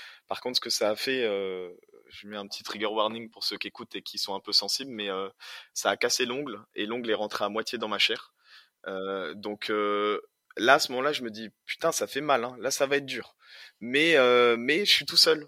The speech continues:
encore une fois. Il y a pas les visages de ceux qui tiennent à moi devant moi, donc, euh, je me dis, bah, on va serrer les dents, hein. C'est, c'est comme ça. Puis, voilà, c'est l'ultra.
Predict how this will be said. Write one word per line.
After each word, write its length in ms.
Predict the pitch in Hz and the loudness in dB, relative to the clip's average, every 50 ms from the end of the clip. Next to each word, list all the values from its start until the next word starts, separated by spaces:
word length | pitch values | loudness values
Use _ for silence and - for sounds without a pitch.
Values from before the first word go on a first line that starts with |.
| - _ | -12 _
encore 240 | - 117 - 123 120 | -10 -6 -2 -2 -2
une 80 | 120 120 | -2 -2
fois. 240 | - 123 117 - _ - | -2 -4 -4 -4 _ -6
Il 80 | 101 | -2
y 20 | 113 | -2
a 80 | 107 | 2
pas 140 | - - 120 | 4 4 4
les 120 | 127 120 | 4 4
visages 460 | 113 110 110 110 123 131 123 113 104 110 | 0 -2 -4 0 0 0 2 0 -2 -6
de 120 | 107 104 | -4 0
ceux 180 | 101 - - 107 | 0 0 0 0
qui 140 | - - | -6 -10
tiennent 220 | - - - 113 110 | -6 -4 -4 0 0
à 80 | 107 | 0
moi 160 | 107 110 113 110 | 0 0 -2 -4
devant 220 | 107 104 104 104 | -4 -4 -4 -4
moi, 160 | 104 113 151 | -4 -4 -4
donc, 260 | 170 117 107 104 - | -4 -6 -8 -8 -6
euh, 40 | 104 | -6
je 120 | 98 - 104 | -6 -6 -6
me 80 | 98 | -8
dis, 140 | 98 101 101 | -10 -10 -4
bah, 320 | 90 90 87 87 90 98 _ _ _ _ _ _ _ | -2 -2 -2 -2 -4 -8 _ _ _ _ _ _ _
on 60 | 95 | -8
va 20 | |
serrer 240 | 95 - - 95 98 | -6 -4 -2 -2 -2
les 100 | 110 143 | -2 -2
dents, 240 | 165 190 185 143 147 | -4 -4 -4 -6 -8
hein. 60 | 80 _ _ | -12 _ _
C'est, 460 | - - 101 104 104 101 101 101 98 | -14 -10 -6 -4 -4 -4 -4 -4 -6
c'est 160 | 95 - - 92 | -6 -8 -6 -6
comme 140 | - 107 | -6 -4
ça. 180 | 123 - 156 127 | -2 -2 -2 -4
Puis, 460 | - - 107 98 98 98 98 95 104 _ _ - - - - - - - _ | -4 -8 -10 -10 -10 -10 -12 -14 -16 _ _ -20 -20 -18 -18 -18 -18 -8 _
voilà, 180 | - 104 120 | -2 0 0
c'est 160 | 123 - - 95 | 0 -2 -4 -4
l'ultra. 440 | 95 101 95 - - - 131 190 | -6 -6 -6 -6 -6 -6 -6 -6